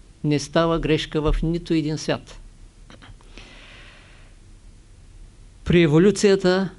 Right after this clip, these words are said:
ти се развиваш в света на времето, а при развитието в вселената на духа.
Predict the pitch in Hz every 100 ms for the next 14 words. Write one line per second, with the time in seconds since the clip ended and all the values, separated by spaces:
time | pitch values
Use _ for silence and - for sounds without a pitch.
0 | - _ 208 - 190 180 147 151 170 175
1 | 175 170 - 156 156 185 170 147 160 143
2 | 117 104 - - - - - - 127 139
3 | 131 127 175 180 180 180 180 196 - -
4 | - - - - - - - - - -
5 | - - - - - - 143 147 - 147
6 | 151 175 165 170 160 147 156 165